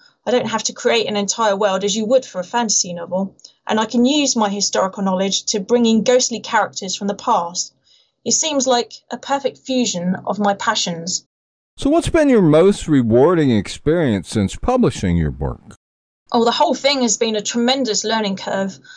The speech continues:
Speaker 1: I learn new things every day, which is rewarding, but I think the biggest reward has been reading what other people think of my novel, particularly strangers, with no obligation to say anything nice.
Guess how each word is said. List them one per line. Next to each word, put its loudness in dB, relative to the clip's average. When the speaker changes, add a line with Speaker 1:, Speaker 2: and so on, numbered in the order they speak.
Speaker 1:
I 2
learn 2
new 0
things -2
every -4
day, 0
which -8
is -4
rewarding, 0
but -2
I 0
think -6
the 0
biggest -6
reward -4
has -2
been 2
reading 2
what 0
other 0
people -12
think -12
of -10
my 0
novel, -2
particularly 0
strangers, -4
with -2
no 2
obligation -2
to -4
say -2
anything -2
nice. -2